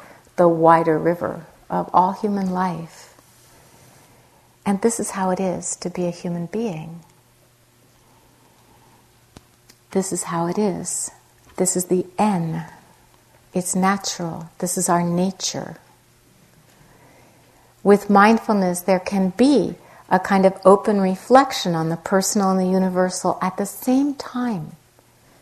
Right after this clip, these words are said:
How does life or the Dharma unfold in me, as me? This is life in the form of you.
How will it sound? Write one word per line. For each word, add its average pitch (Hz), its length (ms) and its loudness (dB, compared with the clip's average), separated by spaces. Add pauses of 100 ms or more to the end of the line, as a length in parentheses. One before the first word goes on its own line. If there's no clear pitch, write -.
(540)
How 233 320 8
does 220 280 0
life 196 640 2
or 190 140 2
the 185 140 -2
Dharma 185 640 0
unfold 196 640 0 (120)
in 196 340 0 (100)
me, 214 440 0 (500)
as 220 480 -2
me? 214 400 -2 (1700)
This 226 200 2
is 208 220 -4
life 196 640 0
in 185 120 -2
the 180 80 -2
form 185 360 0
of 180 160 -4
you. 190 540 0